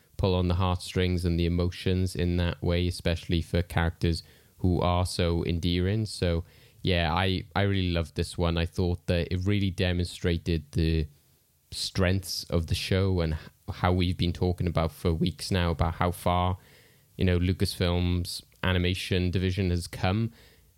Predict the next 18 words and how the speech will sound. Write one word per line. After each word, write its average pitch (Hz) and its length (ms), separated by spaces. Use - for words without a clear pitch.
As 95 180
you 90 80
said, 90 300
the 92 100
animation 87 480
has 82 160
been 85 240
absolutely 87 400
stunning. 90 500
And 85 140
here 107 160
particularly, 85 680
I 80 60
just - 260
thought 87 300
that - 220
the 76 80
lighting 90 720